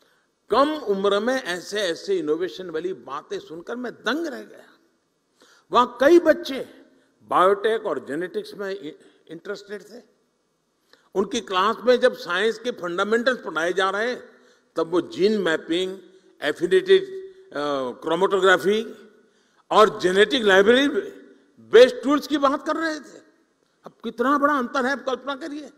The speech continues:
मैं उनके काम को देखकर सोच रहा था कि जब ये higher education में पहुंचेंगे, तो हमारे institution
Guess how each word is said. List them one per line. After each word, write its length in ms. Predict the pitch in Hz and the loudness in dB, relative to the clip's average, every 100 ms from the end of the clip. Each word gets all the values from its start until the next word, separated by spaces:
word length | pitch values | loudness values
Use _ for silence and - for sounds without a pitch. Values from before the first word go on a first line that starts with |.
| _ _ _ _ _ _ _ _ - | _ _ _ _ _ _ _ _ -8
मैं 120 | 170 | -6
उनके 380 | 170 175 175 208 | -4 -6 -4 -6
काम 360 | 139 147 143 165 | -6 -10 -10 -10
को 180 | 180 | -12
देखकर 360 | 139 135 143 165 | -10 -12 -12 -18
सोच 400 | - - 165 - | -20 -14 -14 -14
रहा 240 | 143 101 | -18 -18
था 400 | 120 - 151 233 - _ _ _ _ _ _ | -20 -20 -20 -20 -20 _ _ _ _ _ _
कि 140 | 147 - - | -20 -18 -10
जब 180 | 180 156 | -10 -10
ये 240 | 139 202 247 | -6 -2 -2
higher 340 | - 156 156 | -2 -4 -2
education 500 | 139 139 165 - 151 | -2 -4 -10 -12 -10
में 180 | 139 - | -10 -10
पहुंचेंगे, 600 | 120 98 131 113 147 196 - - _ _ _ | -16 -14 -16 -12 -8 -8 -10 -20 _ _ _
तो 40 | 147 | -14
हमारे 460 | 113 117 135 139 | -12 -10 -8 -6
institution 760 | 127 - 127 117 185 196 98 | -8 -10 -18 -14 -12 -12 -14